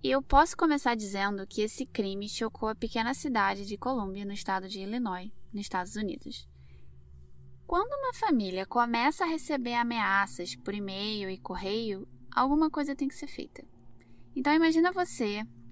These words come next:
casado ou casada com dois filhos pequenos, e você do nada começa a receber umas ameaças de morte.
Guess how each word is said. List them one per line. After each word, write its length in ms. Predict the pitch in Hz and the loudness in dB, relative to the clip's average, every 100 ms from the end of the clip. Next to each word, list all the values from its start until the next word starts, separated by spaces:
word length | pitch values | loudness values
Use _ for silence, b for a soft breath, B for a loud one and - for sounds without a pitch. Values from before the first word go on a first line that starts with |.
| - | -8
casado 500 | - 208 190 208 208 | -4 2 8 8 6
ou 60 | 196 | 2
casada 440 | 202 208 202 202 | -2 0 0 0
com 160 | - 208 | -6 -2
dois 280 | 208 269 | 0 0
filhos 400 | - 220 196 202 | -2 -4 -4 -4
pequenos, 680 | - - 190 180 185 196 - - B B B B B B | -4 -2 -4 -6 -10 -12 -16 -20 B B B B B B
e 480 | - 233 233 233 233 233 | -4 -4 -4 -6 -6 -6
você 180 | 240 | -4
do 120 | 247 269 | 0 4
nada 240 | 240 240 | 4 2
começa 260 | 262 240 247 | 0 -2 -2
a 40 | |
receber 600 | 247 - 247 208 202 226 - - | -4 -4 -2 0 -2 -6 -12 -8
umas 220 | 226 226 | -6 -4
ameaças 680 | 226 233 226 196 202 233 220 | -2 0 2 2 0 -4 -6
de 100 | 247 | -2
morte. 600 | 233 185 196 - - | -2 -2 -4 -6 -6